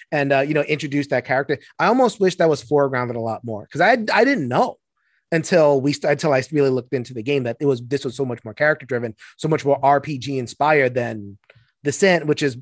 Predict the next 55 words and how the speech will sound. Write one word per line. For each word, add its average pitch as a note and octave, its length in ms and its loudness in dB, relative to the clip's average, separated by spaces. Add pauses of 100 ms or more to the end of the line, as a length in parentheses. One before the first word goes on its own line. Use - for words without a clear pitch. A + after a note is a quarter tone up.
the C#3+ 120 -6 (160)
Descent D3 240 -2
second A#3 220 2
edition, E3 200 2
which C#3+ 140 -2
feels D#3 260 2
more C#3+ 140 2
like C#3 160 2
a C3 40 2
Diablo, B2 600 -4
like A#2 200 -10
a, A#2 140 -4
you B2+ 60 -12
know, A#2 100 -8
like G#2+ 240 -14
a, B2+ 80 -8 (480)
you D3 80 0
know, C3 60 0
just, C#3 260 -8
just, C#3 240 0
you D#3+ 140 0
know, A2+ 80 -6 (340)
fat D#3 200 -2
loots C#3 280 -2
and, A#2+ 220 -10
and A#2 160 -10
run. A#2 260 -6 (480)
So B2 280 0
I G3 100 4
don't C#4 100 6
know. C#4 120 6
Like, D3 180 4
I E3+ 60 2
mean, F3 100 2
I E3 120 6
don't F3 100 6
know F3 100 6
if D3+ 100 2
that's - 200 0
something D#3 220 0
that, C#3 220 2
you D3 80 0
know, C3+ 120 0
on C3+ 220 0
reflection, C3+ 580 0
it's A#2 100 -10
like, B2 160 -6
okay, A#2+ 160 -6
maybe, A#2+ 220 -4
maybe C3+ 120 0
we B2 60 -2
should A#2+ 160 -6
have A2 80 -8
kind A2+ 160 -8
of G#2 80 -10